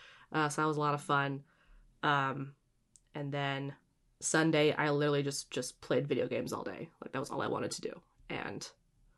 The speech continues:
and I bought myself something. What did I buy myself? I think I bought myself, like, a crepe. Um, so it was a very fun weekend. It was very fun, chill. Um, not so chill, but, like, fun. Um, and then Sunday was very chill.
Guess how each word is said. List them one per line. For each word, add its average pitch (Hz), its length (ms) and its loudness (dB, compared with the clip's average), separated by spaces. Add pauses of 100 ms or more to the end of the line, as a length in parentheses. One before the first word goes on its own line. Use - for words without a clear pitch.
(760)
and 156 120 -2
I 135 140 -4
bought 214 300 -6
myself 320 300 -4
something. 156 300 -4
What 143 80 -2
did 143 120 -4
I 117 40 -6
buy - 80 -6
myself? - 180 -12
I 151 60 -6
think 226 140 0
I 220 40 0
bought 226 100 2
myself, 190 300 -2
like, 151 100 -6
a - 40 -16
crepe. 143 360 0 (760)
Um, 151 440 4
so 214 100 8
it - 20 12
was 233 60 12
a 233 40 8
very 254 160 12
fun 214 220 12
weekend. 139 280 6
It 143 40 4
was 147 80 0
very 175 160 6
fun, 156 480 6
chill. 143 540 0 (220)
Um, 143 400 -2 (600)
not 226 180 12
so 196 100 12
chill, 175 240 10
but, 160 140 8
like, 147 140 6
fun. 156 380 4 (340)
Um, 151 180 6
and 151 100 6
then 151 120 6
Sunday 120 260 6
was - 140 2
very 98 160 4
chill. 120 320 0